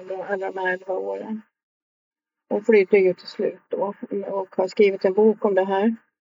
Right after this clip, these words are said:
Och i den här boken, elva år i fångenskap, så säger hon någonting otroligt bra om förlåtelse. Hon, hon säger så här: "Jag säger inte att han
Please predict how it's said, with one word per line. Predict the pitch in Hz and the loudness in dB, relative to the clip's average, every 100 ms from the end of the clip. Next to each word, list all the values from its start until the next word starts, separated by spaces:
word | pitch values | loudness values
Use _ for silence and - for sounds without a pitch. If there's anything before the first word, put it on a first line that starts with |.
| _ _ _ _ - | _ _ _ _ -2
Och | 220 - | 0 2
i | 226 | 4
den | 226 | 6
här | 240 233 | 6 6
boken, | 220 214 - 208 | 6 4 2 2
elva | 208 202 202 | 2 4 4
år | 202 196 | 4 2
i | |
fångenskap, | 196 220 196 185 208 - 185 - | 2 2 4 2 0 0 0 0
så | 208 | -2
säger | - 240 269 233 | 2 4 6 6
hon | 185 | 4
någonting | 180 185 190 196 - | 0 -2 -6 -6 -2
otroligt | 285 202 _ 269 285 175 - | -2 -2 _ -4 -2 -2 -2
bra | 185 180 | -4 -2
om | 185 | -4
förlåtelse. | 196 208 294 254 - 202 220 - 185 240 _ _ _ _ _ _ _ _ _ _ _ | 0 2 2 0 -4 -14 -12 -8 -6 -6 _ _ _ _ _ _ _ _ _ _ _
Hon, | 233 - | -2 2
hon | 240 | 2
säger | 226 233 220 | 4 4 4
så | 226 | 4
här: | 196 185 185 - _ _ _ | 4 4 2 -4 _ _ _
"Jag | 208 240 262 277 | 2 4 4 2
säger | - 226 285 269 | 2 4 6 4
inte | 175 175 190 190 | 4 0 0 -2
att | 190 | -4
han | - 247 294 240 - 208 240 | -4 0 2 0 0 2 2